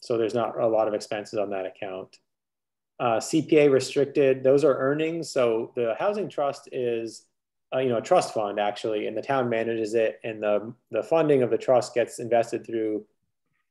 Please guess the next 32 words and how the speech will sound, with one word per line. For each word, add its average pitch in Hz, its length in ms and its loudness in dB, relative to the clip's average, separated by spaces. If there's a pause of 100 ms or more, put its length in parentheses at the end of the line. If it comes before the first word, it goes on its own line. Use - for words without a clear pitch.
um, 104 540 -6 (960)
you 127 80 -6
know, 98 240 -8 (640)
a 127 80 0
different 131 300 4
way 120 200 8
than, 110 300 -2
say, 110 200 0
general 113 320 2
funds 104 260 -4
of 98 60 -6
the 98 80 0
town. 98 320 -6
So 101 80 -4
the 101 60 0
town 110 320 -2
might 104 160 0
have 101 240 2 (560)
a 107 40 -6
half 120 240 -2
dozen 110 300 0
or 104 80 -4
more 104 280 -2
trust 113 340 0
funds. 95 260 -8
And 101 100 -10
so 131 120 4
it 123 60 6
actually 131 300 2
earns 113 200 -4
interest. 110 420 -6
So 101 360 2